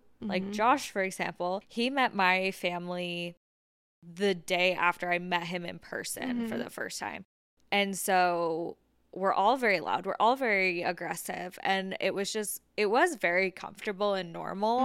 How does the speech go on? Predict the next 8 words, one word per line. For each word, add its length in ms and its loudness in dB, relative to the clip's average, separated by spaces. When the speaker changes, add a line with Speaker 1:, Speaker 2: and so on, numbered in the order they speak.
Speaker 2:
Mm-hmm. 100 -2
Speaker 1:
actually. 760 0
And 760 2
I'm 240 -2
like, 520 2
"This 320 -6
must 300 -4
be, 220 -8